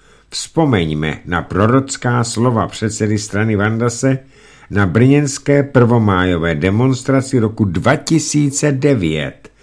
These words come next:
kdy hovořil o uprchlické vlně tsunami a protirežim-, a prorežimní policisté, prokurátor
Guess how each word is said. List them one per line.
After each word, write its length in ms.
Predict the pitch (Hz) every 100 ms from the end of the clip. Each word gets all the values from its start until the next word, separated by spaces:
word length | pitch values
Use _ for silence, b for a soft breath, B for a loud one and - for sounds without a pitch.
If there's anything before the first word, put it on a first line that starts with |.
| b b b -
kdy 200 | 87 92
hovořil 720 | 85 127 143 127 147 147 143 - _
o 140 | - 80
uprchlické 880 | - 135 131 120 127 120 - 95 90
vlně 320 | 82 85 76
tsunami 720 | - - 101 117 127 143 156 156 b b b b b
a 140 | - 80
protirežim-, 1000 | - 101 185 196 104 82 82 71 85 80
a 100 | -
prorežimní 1000 | - 101 147 214 156 104 85 101 101 92
policisté, 1000 | 73 107 117 151 - 90 - 67 64 62 - b b _
prokurátor 1120 | 92 117 135 185 117 76 73 - 64 60 60